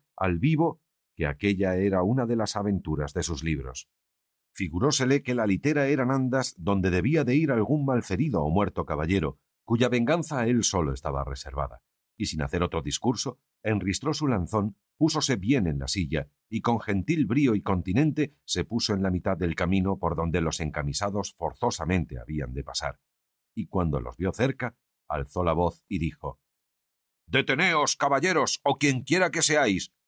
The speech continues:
y dadme cuenta de quién sois, de dónde venís, a dónde vais, qué es lo que en aquellas andas lleváis, que según las muestras, o vosotros habéis fecho, o vos han fecho algún desaguisado.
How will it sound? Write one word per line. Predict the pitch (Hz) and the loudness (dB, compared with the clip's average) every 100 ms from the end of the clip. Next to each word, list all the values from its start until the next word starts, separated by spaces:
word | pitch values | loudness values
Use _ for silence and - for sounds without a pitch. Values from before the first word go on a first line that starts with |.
| _ - | _ -2
y | 120 | 2
dadme | 156 156 170 | 2 2 0
cuenta | 170 170 - 117 | 2 0 2 0
de | 104 | 0
quién | 143 147 | 0 0
sois, | 117 123 76 - _ - | 2 2 0 -6 _ -2
de | 107 | 0
dónde | 110 165 147 | 2 2 2
venís, | 139 156 - - _ - | 4 2 0 -8 _ -4
a | 98 | 0
dónde | 175 151 | 2 4
vais, | 170 147 92 - _ _ | 4 4 2 -4 _ _
qué | 139 165 190 | -2 0 0
es | 131 | 0
lo | 151 151 | 0 0
que | 147 | 0
en | 135 | 0
aquellas | 156 165 131 | 0 2 2
andas | 170 165 151 117 | 0 0 -2 0
lleváis, | 135 156 101 - _ _ _ - | 2 2 2 -4 _ _ _ -4
que | 120 | 0
según | - 107 151 180 | 2 2 2 2
las | 170 135 | 0 2
muestras, | 156 - 135 156 - _ - | 0 2 0 -2 -6 _ -4
o | 120 | 0
vosotros | 110 104 185 185 180 | 0 0 0 0 0
habéis | 147 165 165 | 2 2 0
fecho, | - 110 - 73 - _ _ | 0 0 -2 -6 -8 _ _
o | - 117 | -2 0
vos | 113 - | 2 2
han | 180 170 | 2 0
fecho | - 190 - 180 | -2 -2 2 2
algún | 143 143 160 | 2 2 2
desaguisado. | 151 147 139 135 117 78 64 | 2 2 2 2 2 -2 -6